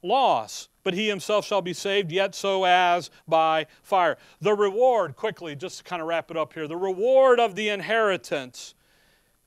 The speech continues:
There is a reward that is a part of the inheritance. And you're gonna, you get the inheritance 'cause you're in the family,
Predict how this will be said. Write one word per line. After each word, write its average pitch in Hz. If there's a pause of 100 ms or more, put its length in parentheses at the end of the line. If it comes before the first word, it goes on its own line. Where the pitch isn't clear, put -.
(1040)
There 226
is 196
a 196
reward 196
that 196
is 175
a 175
part 233
of 226
the 202
inheritance. 170 (1800)
And 208
you're 208
gonna, 214
you 190
get 247
the 320
inheritance 240
'cause 202
you're 226
in 233
the 220
family, 214